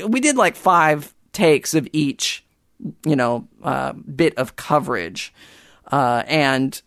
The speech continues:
I, I thought I was getting better even in that little moment of between take one and take five. So the only saving grace that I have is maybe they used take one of everything,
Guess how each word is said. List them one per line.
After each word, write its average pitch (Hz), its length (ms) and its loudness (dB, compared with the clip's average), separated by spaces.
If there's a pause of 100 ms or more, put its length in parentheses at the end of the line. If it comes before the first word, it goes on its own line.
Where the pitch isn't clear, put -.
(200)
I, 147 640 0 (360)
I 151 80 0
thought 208 300 4
I 330 100 6
was 190 160 2
getting 180 300 4
better 190 400 4
even 220 380 2
in 190 280 2
that 170 320 2
little 175 440 6
moment 165 720 4
of 139 220 2
between 160 380 2
take 147 260 2
one 156 180 2
and 143 120 -2
take 143 200 -2
five. 175 420 2 (360)
So 202 300 2 (300)
the 190 120 4
only 247 300 4
saving 175 380 2
grace - 540 0
that 151 140 2
I 143 180 4
have 127 380 2
is 123 360 -4
maybe 143 460 0
they 135 140 -2
used 135 420 -4
take 120 280 0
one 139 500 -2 (280)
of - 140 2
everything, 151 760 0